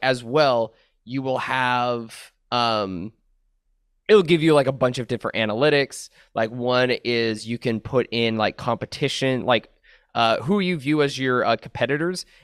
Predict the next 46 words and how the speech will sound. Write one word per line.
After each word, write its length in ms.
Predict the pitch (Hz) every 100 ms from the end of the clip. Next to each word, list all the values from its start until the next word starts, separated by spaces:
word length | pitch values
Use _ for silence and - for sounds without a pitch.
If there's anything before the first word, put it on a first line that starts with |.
| _ -
and 340 | 123 123 123
you 80 | 127
can 100 | 127
pop 280 | - 135 135
them 160 | 139 -
into 840 | 120 127 120 - 131 123 117 113 110 _ _
this, 240 | 123 117 -
uh, 480 | 117 110 101 101 110 -
this 180 | 113 -
ch-, 320 | - - -
this, 240 | 117 110 -
like, 180 | 117 101
competitive 760 | 117 - 160 151 131 117 - - _ _
section 560 | - - - 131 120 -
of 220 | 117 113 104
vid 180 | 117
I 140 | 117 110
Q 320 | - 123 117
and 160 | 107 104
see 220 | - 120
how 200 | 107 113
they're 320 | 104 139 170
doing 460 | 147 147 143 135 127 _ -
versus 280 | 120 113
how 100 | 113
you're 320 | 98 107 196 190
doing. 540 | 156 160 143 139 127 _ _
What 140 | 113
are 60 | 107
they 240 | - 160
doing 260 | 151 151 147
right? 160 | 147 120
Like, 160 | 113
how 160 | 120 120
their 160 | 139
views 260 | 139 135 131
doing, 240 | 131 131
how 160 | 123 120
their 120 | 123
view 180 | 123 127
count's 320 | - 127 113
going 320 | - 120 120
compared 280 | 113 - 107
to, 40 | 104
like, 200 | 98 -
yours. 400 | 165 147 139 135